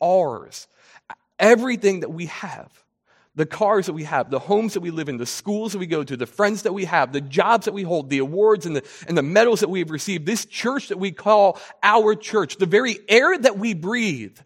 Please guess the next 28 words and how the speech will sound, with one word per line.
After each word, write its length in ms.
is 240
not 420
ours. 460
It 160
is 140
a 40
gift 520
from 260
God. 400
We 200
must 420
understand 580
that, 100
that 220
what 300
we 220
have 440
or 60
believe 440
we 140
deserve 320
is 80
actually 280
nothing. 840
We 180
don't 240
deserve 380
anything. 460